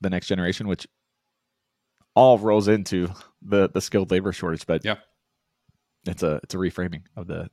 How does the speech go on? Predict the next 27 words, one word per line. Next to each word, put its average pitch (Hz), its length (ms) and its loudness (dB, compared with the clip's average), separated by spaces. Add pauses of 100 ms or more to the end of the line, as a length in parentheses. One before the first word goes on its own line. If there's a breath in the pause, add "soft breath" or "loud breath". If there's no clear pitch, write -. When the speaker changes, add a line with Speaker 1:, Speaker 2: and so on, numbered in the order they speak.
(160)
Speaker 1:
the 80 60 -4
issue. 78 220 -10 (560)
I 87 60 -8
agree. 87 260 -10 (1400)
That's 90 140 -12
cool. 85 220 -8 (680 soft breath)
Uh, 98 260 -6 (100)
where 107 360 -4
do 135 60 -2
you 127 80 0
see 117 480 -2 (640)
the 92 140 -6
future 90 640 -4
of 82 400 -8 (420)
Bridging 85 220 -2
the 78 60 -10
Gap 76 200 -4
for 80 160 -4 (580)
the 98 80 -2
next 117 240 -2
two 120 120 -2
hundred 101 280 -4 (260)
episodes 92 500 -2
as 87 160 -12
we 82 180 -10 (1200 soft breath)
move 95 380 0
from 87 360 -4